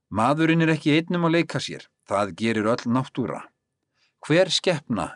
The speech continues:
er falleg oftast nær, jafnvel yndisleg, þegar hún er að leik.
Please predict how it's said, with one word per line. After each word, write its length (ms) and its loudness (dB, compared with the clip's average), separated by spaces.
er 80 -2
falleg 560 -2
oftast 400 -4
nær, 320 2
jafnvel 380 0
yndisleg, 600 -2
þegar 300 0
hún 100 2
er 140 4
að 160 2
leik. 360 -2